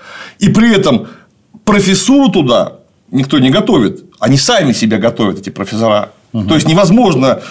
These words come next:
Speaker 1: что у тебя там, не-, невозможно представить, что у тебя есть специальный какой-то педагогический университет, который готовит в просто <laughs> университет каких-то преподавателей. Вот был там какой-нибудь толковый,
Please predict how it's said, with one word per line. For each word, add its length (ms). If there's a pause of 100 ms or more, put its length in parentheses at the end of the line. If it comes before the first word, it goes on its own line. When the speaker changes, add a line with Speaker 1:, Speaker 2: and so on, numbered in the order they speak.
(340)
Speaker 1:
что 200
у 40
тебя 380
там, 160
не-, 100
невозможно 440
представить, 360
что 100
у 20
тебя 120
есть 320
специальный 760
какой-то 320
педагогический 560
университет, 640
который 280
готовит 300
в 60
просто 320
<laughs> 0
университет 840 (420)
каких-то 420
преподавателей. 880 (180)
Вот 140
был 240
там 220
какой-нибудь 340
толковый, 640